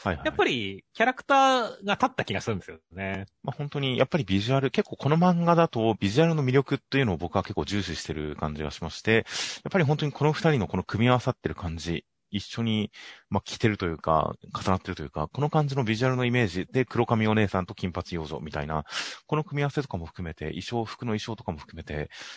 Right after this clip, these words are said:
Speaker 1: まあ、大変ビジュアルが強かったんで、僕の中では二人セットで結構やっぱり、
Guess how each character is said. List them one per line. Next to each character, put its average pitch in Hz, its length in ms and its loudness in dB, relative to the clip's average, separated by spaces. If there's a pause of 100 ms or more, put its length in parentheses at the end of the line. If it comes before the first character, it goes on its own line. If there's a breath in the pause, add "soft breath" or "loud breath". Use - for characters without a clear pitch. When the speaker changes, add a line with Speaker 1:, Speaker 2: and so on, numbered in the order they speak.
(120)
Speaker 1:
ま 87 400 0
あ、 - 140 -12
大 131 140 -2
変 123 120 -4
ビ 95 140 -8
ジ 104 80 -4
ュ 107 40 0
ア 107 40 0
ル 101 580 -6
が 95 120 -2
強 - 280 -2
か 104 80 -2
っ - 60 -4
た 71 100 -8
ん 69 60 -10
で、 73 220 -6 (280)
僕 - 140 -16
の 131 100 -6
中 117 160 -4
で 78 60 2
は 69 80 -2
二 - 180 -2
人 92 160 -2
セ - 140 -2
ッ - 100 -6
ト 90 100 -8
で 95 180 2
結 - 200 -8
構 76 200 -6
や 78 60 -6
っ - 20 -10
ぱ 73 100 -6
り、 69 180 -8